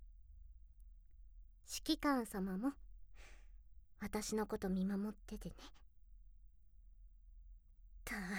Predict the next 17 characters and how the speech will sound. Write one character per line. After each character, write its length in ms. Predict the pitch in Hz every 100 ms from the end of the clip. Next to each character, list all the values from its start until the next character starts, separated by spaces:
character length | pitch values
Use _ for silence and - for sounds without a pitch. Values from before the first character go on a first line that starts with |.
| 196 190
い 300 | 190 262 269
う 60 |
か、 240 | 262 - 208 339 330 339 - - - - -
今 480 | - 185 285 311 180
初 380 | 156 147 151 285
め 160 | 415
て 160 | 453 240
キ 220 | - 226
ス 160 | - 202
し 80 | -
た 180 | 190
ん 80 | 185
で 140 | 170 151
す 100 | -
け 100 | 127
ど。 100 | 139
こ 460 | 160 190 247 320